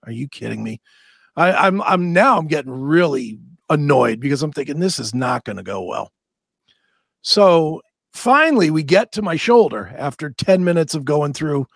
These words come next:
what diseases I do not have. We get to my shoulder.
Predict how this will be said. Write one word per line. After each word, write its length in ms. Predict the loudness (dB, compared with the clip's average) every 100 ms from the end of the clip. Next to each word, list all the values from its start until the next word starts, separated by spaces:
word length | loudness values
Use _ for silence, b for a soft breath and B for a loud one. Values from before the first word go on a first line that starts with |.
| _
what 180 | -2 -2
diseases 520 | -2 -4 -4 -4 -4
I 120 | -4 -6
do 120 | -4
not 340 | -2 2 2 0
have. 440 | -10 -12 -14 -18 _ _ _ _ _ _ _ _ _ -8
We 100 | 0
get 200 | 2 2
to 80 | 2
my 140 | 0
shoulder. 600 | 0 2 2 2 2 -2